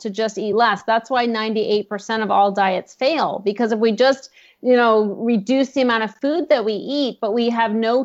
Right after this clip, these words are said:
tools for dealing with the reasons why we ate in the first place, we're gonna go right back to that, that tool of eating. And, and food definitely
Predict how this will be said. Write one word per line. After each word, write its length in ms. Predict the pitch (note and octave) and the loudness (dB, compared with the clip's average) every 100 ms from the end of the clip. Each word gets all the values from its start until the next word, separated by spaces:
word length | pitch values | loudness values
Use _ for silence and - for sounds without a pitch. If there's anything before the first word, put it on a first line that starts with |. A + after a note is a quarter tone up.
| - | -4
tools 540 | - C#4+ D#4+ A#3 G3+ | -8 -4 0 -2 -2
for 100 | G#3 | -6
dealing 460 | G3 A3+ B3 B3 G#3+ | -4 0 2 2 2
with 260 | G3+ G#3 | 0 0
the 100 | G#3 | -2
reasons 380 | G#3 A3+ A#3 A3 | 0 2 2 2
why 160 | G#3 G3+ | 2 4
we 140 | G3+ | 2
ate 260 | - G#3 - | 4 2 2
in 80 | |
the 80 | G3+ G3 | -2 -2
first 300 | C4+ F4+ - | 0 0 -2
place, 560 | - G3+ F#3+ G3+ G3+ _ _ - _ - | 0 2 4 2 -2 _ _ -20 _ 0
we're 100 | B3 | 2
gonna 180 | C4 A#3+ | 4 4
go 140 | A#3 | 4
right 320 | A3 G#3+ G#3 | 4 0 0
back 360 | G#3 F#3+ F#3+ - | 0 0 -2 -10
to 180 | A#3 G#3 | -10 -4
that, 280 | G3 F#3 - | -2 -2 -6
that 360 | G3+ G3+ F#3+ - | -4 0 0 -2
tool 460 | - - C4+ G#3+ F3+ | -10 -4 -2 0 -2
of 180 | F#3+ - | -6 -8
eating. 500 | C#4 F4 G3+ D#3 D3+ | -6 -4 -2 -4 -4
And, 240 | F#3+ G3+ - _ - | -4 -4 -6 _ -2
and 260 | A3 G3+ | 0 0
food 280 | G3+ A#3+ G#3 | 0 2 2
definitely 840 | G#3+ A3 B3 A#3+ G3+ G#3 G3+ G#3 | 2 0 0 -2 0 2 2 0